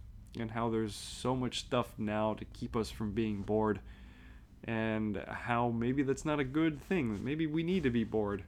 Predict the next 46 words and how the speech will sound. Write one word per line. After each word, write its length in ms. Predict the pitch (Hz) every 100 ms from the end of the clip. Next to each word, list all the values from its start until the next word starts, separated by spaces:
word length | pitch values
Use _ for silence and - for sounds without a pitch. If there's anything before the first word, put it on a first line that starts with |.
| - - -
um, 400 | 110 101 92 101 - - - -
'cause 140 | 123 113
when 160 | 123
we're 100 | 127
bored, 540 | 131 127 131 131 120 117 -
w-, 260 | 120 - - -
usually 420 | 123 120 120 123
creativity, 680 | - 135 123 147 123 110 104
there's, 420 | 104 107 101 - -
like, 120 | 107 104
a 80 |
vein 400 | 104 98 110 123
of 120 | 113 -
creativity 480 | 131 120 135 120
that 100 | 107
can 100 | 104
come 180 | 101 107
out 120 | 101
of 80 | 98
that. 220 | 104 101 101
And 180 | 107 104 - - - - - -
the 80 | -
kind 180 | 151
of 80 | 127
hallmark 340 | 131 139 131 117
example 480 | 107 120 117 117
is, 260 | 110 101 - - - - - - - - - - - - - -
like, 120 | 123 120
when 120 | 120
you're 100 | 117
showering, 480 | - 131 117 101 98 - - - - - - -
or 140 | 113
you, 120 | 107 -
you 100 | 120
know, 100 | -
on 140 | - 117
the 60 |
toilet 360 | 107 120 110 104
or 60 |
whatever, 320 | 104 104 101 104
or 80 |
you're 180 | 104 107
taking 360 | 107 131 123 110
a 80 | 107
long 240 | 113 113
drive, 460 | 107 110 110 101